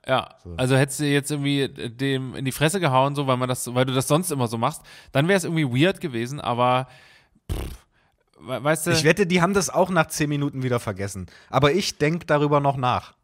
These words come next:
Speaker 1: Dude, die haben das nach einer Minute vergessen.
Speaker 2: Ja, ja, ich
Speaker 1: Die
Speaker 2: weiß.
Speaker 1: haben das,
Speaker 2: Die haben
Speaker 1: das
Speaker 2: dann
Speaker 1: ist
Speaker 2: gesagt
Speaker 1: so
Speaker 2: von wegen, "Kennst du den?" Und so, "Nö."
Speaker 1: "Was
Speaker 2: Okay.
Speaker 1: für ein Vogel."
Speaker 2: Ja, genau. Ich will
Speaker 1: Hat's
Speaker 2: aber nicht, dass die denken, ich bin ein Vogel.
Speaker 1: Aber hattest du deine Maske auf?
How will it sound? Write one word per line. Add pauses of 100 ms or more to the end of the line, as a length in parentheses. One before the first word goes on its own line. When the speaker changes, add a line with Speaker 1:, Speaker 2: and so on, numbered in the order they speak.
(160)
Speaker 1:
Dude,
die
haben
das
nach
einer
Minute
vergessen. (200)
Speaker 2:
Ja,
ja,
ich
Speaker 1:
Die
Speaker 2:
weiß.
Speaker 1:
haben
das,
Speaker 2:
Die
haben
Speaker 1:
das
Speaker 2:
dann
Speaker 1:
ist
Speaker 2:
gesagt
Speaker 1:
so
Speaker 2:
von
wegen,
"Kennst
du
den?"
Und
so,
"Nö." (640)
Speaker 1:
"Was
Speaker 2:
Okay.
Speaker 1:
für
ein
Vogel." (340)
Speaker 2:
Ja, (440)
genau.
Ich
will
Speaker 1:
Hat's
Speaker 2:
aber
nicht,
dass
die
denken,
ich
bin
ein
Vogel. (200)
Speaker 1:
Aber
hattest
du
deine
Maske
auf?